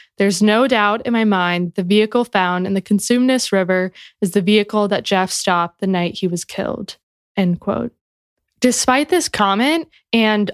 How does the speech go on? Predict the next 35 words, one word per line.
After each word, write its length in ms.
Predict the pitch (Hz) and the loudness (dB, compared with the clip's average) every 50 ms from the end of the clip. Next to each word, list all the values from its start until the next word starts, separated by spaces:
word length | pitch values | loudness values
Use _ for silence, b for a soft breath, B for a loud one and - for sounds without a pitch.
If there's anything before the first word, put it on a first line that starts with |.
| - - | -2 -2
other 300 | 220 214 202 233 254 254 | 0 2 2 0 0 0
comments 540 | - - 262 262 262 277 277 285 269 - | 0 0 0 2 2 2 2 0 -2 -2
from 200 | - - 254 240 | -2 0 0 2
law 160 | 240 240 240 240 | 2 2 2 0
enforcement 480 | 247 240 - 254 247 - 254 - 226 | 0 0 0 -2 0 0 -2 -4 -2
similar 300 | - 220 196 208 226 240 | 0 0 2 2 2 2
to 100 | - 254 | 2 2
this, 240 | 262 254 254 - - - _ | 2 2 0 -2 -6 -8 _
I 180 | - 202 269 330 | -2 0 0 0
couldn't 340 | - - 349 359 302 - - | 0 0 -2 -2 -2 -2 -2
find 540 | - 254 269 285 247 208 196 196 190 175 - | -2 0 0 0 0 0 0 0 -2 -4 -8
clear 400 | - - 247 262 285 294 - - | -4 -2 0 2 2 0 0 0
evidence 640 | 226 240 220 226 196 190 180 175 180 175 - - - B B B B B B | 0 0 0 0 0 0 0 -2 -2 -4 -6 -10 -10 B B B B B B
that 240 | - 214 214 - - | 0 0 0 -2 -6
tied 420 | - - 240 233 233 247 262 226 | -4 -2 0 0 2 0 0 0
the 100 | 220 247 | 0 0
white 280 | 226 214 214 220 247 226 | 0 0 0 0 0 0
van 360 | 226 214 208 202 196 202 202 | 0 0 0 0 0 0 -2
found 360 | - - - 196 202 220 233 | -2 -2 -2 0 0 0 0
in 60 | 254 240 | 0 0
the 100 | 247 226 | 0 2
river 400 | 208 196 175 196 196 190 196 190 | 0 0 0 0 -2 -2 -2 -6
to 140 | - - | -6 -2
the 100 | 190 208 | -2 0
white 280 | 202 208 208 202 202 202 | 0 2 0 0 0 0
van 420 | 208 208 202 196 196 190 190 190 b b b b b b - | 0 0 0 2 0 0 -2 -2 b b b b b b -2
Jeff 360 | - 214 202 196 196 - - | 0 0 0 0 -2 -4 -4
reportedly 840 | 214 202 196 214 247 254 254 247 220 202 220 214 208 202 190 190 196 - _ | -4 -4 -2 0 0 2 2 0 0 2 2 2 4 2 2 0 -2 -8 _
pulled 260 | - - 208 196 190 | -2 0 0 2 2
over, 380 | 202 202 196 180 - 175 175 - | 2 2 2 2 0 0 0 2
although 460 | - 240 277 254 311 302 302 302 294 | 0 0 0 2 2 2 4 4 2
it 160 | 254 285 247 | 2 0 2
would 240 | 285 294 294 247 226 | 2 2 2 2 2
be 380 | - 247 233 226 226 214 208 - | 2 2 4 4 4 4 2 2
an 360 | - 208 202 202 196 185 | 0 0 0 0 0 -2